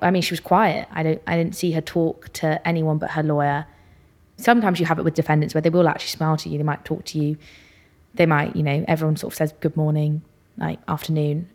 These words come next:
And she just, I never, I never got that from her. It was very, a very absent figure,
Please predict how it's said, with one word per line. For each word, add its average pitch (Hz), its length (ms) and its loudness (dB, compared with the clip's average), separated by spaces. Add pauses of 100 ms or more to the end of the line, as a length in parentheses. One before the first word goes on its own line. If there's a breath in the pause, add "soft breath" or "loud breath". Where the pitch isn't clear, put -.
And 170 100 -4
she - 160 -6
just, - 640 -8 (500)
I 175 40 -2
never, 165 340 0
I 170 80 0
never 160 220 0
got 165 200 -2
that - 160 -6
from 156 140 -6
her. 151 300 -4 (500 soft breath)
It 185 60 -4
was 165 180 -2
very, 160 380 0
a 160 40 -2
very 160 260 0
absent 156 460 -6
figure, 160 440 -4